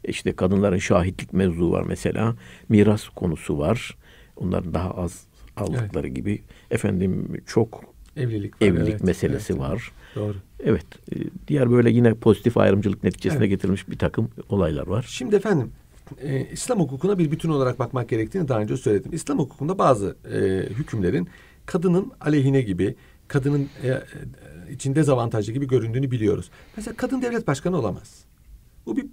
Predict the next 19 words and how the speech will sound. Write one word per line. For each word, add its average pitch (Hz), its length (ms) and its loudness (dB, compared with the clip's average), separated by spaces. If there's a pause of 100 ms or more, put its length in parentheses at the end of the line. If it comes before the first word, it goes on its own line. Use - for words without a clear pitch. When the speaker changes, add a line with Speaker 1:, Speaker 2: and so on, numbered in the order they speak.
(160)
Speaker 2:
bu 214 240 -6
bir, 202 100 -6 (580)
e, 147 360 0 (260)
farklılıktır. 143 640 0 (420)
Devlet 190 300 2
başkanı 123 420 -2
sadece 147 380 -2
erkek 107 300 -8
olur. - 240 -16 (640)
Kadından 170 380 0
devlet 120 220 2
başkanı 180 300 -6
olmaz. 120 260 -4 (640)
Neden? 226 320 4 (640)
Çünkü 226 380 -6
devlet 196 260 0
başkanında 156 500 0
aranan 139 340 0
vasıflar - 560 -4